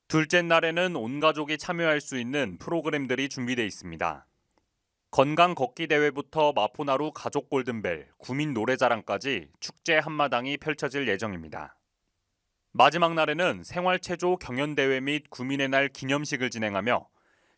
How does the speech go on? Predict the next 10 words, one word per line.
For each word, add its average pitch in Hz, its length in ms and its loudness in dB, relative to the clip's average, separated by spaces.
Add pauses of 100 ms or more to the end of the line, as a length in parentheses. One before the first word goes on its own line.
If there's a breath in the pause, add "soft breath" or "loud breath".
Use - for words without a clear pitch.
특히 190 300 0
기념식에서 151 920 0
지역사회 147 680 0
발전을 135 640 -2
위해 135 260 2
봉사한 131 580 -2
주민들에게 120 920 -4
구민상을 123 720 0
시상할 147 480 -2
계획입니다. 82 760 -6